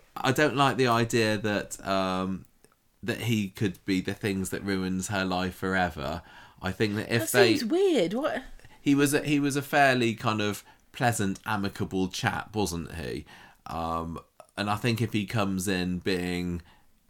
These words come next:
Speaker 1: a bit of a, a villain or a bit of a, um, what's the, what's the, what's the other word? Um, antagonist character. I think that would be a shame.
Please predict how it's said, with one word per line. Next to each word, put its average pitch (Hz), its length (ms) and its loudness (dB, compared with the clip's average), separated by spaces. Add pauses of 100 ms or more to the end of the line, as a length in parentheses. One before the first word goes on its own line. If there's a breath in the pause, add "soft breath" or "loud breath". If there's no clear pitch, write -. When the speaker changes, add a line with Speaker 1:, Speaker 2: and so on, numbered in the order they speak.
(120)
Speaker 1:
a 95 60 -4
bit - 200 -6
of 95 140 -4
a, 87 300 -2
a 92 120 -2
villain 87 420 0
or 87 160 -2
a 85 40 -2
bit 90 220 -4
of 85 160 -6
a, 85 340 -2 (520 soft breath)
um, 82 540 -8 (1600 loud breath)
what's - 180 -6
the, 135 120 -6
what's 139 220 -6
the, 143 220 -4
what's 127 240 -8
the 107 60 -6
other 92 160 -8 (240)
word? 73 460 -6
Um, 80 420 -10 (560)
antagonist 101 1000 -2 (140)
character. 78 720 -2 (320 loud breath)
I 110 100 0
think 107 220 0
that 95 120 -2
would 92 120 -2
be 98 140 2
a 92 60 0
shame. 87 540 0